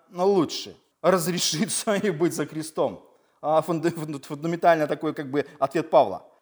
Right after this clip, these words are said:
Павел, а, в двадцать первом стихе мы смотрим, делает утверждение, что для него жизнь Христос, а смерть ужасно что-то? Нет, Павел говорит, смотрите, что говорит Павел о смерти. Смерть — приобретение.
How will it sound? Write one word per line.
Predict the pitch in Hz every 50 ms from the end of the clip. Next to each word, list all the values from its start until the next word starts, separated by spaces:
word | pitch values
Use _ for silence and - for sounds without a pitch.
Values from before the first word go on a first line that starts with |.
| _
Павел, | - 233 262 262 254 247 226 -
а, | 202 190 185 175
в | 147 147
двадцать | 123 165 160 226 226 214 - 208 196 - -
первом | - 214 202 196 196
стихе | 185 - - 190 - 294
мы | 269 247 220
смотрим, | - - 196 208 220 220 220 214 196 196 165
делает | 151 127 156 196 202 196 180 190
утверждение, | 156 - 170 165 160 147 139 143 202 220 226 220 214 202 190 185 - - 165 156
что | - - - 196 175
для | 143 160 165
него | 175 180 180 165 185 208 208 196 156 - - - -
жизнь | 131 151 196 190 -
Христос, | - 185 180 - - 233 240 226 233 -
а | 170 160
смерть | - - 202 202 226 262 294 302 - - - - _ _ _ _
ужасно | - 175 147 175 214 240 - 349 -
что-то? | - 240 185 165
Нет, | 175 214 320 269 - -
Павел | - 190 214 214
говорит, | 196 208 240 349 349
смотрите, | 254 - - 208
что | - - 202
говорит | 170 196 165 - -
Павел | - 185 208 190
о | 220
смерти. | 208 - 247 233 180 143 123 - - 101 - _ _ _ _ _ -
Смерть — | - - - 208 208 180 156 156 -
приобретение. | - 165 180 147 156 185 180 - - 214 185 147 117 98 87